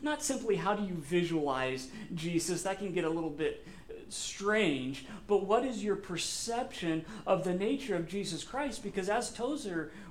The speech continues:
wrote, how you think about God is the most important thing about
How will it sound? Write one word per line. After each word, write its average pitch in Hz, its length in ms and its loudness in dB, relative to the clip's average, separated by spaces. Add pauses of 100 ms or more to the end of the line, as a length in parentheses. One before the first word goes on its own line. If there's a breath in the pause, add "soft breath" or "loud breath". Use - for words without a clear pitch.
wrote, 165 540 4 (220 loud breath)
how 254 460 2
you 226 580 -4 (640)
think 226 320 -2
about 175 400 2
God 185 240 4
is 147 160 -6
the 160 60 -2
most 151 420 -4
important 156 400 -8
thing 139 160 -6
about 123 260 -8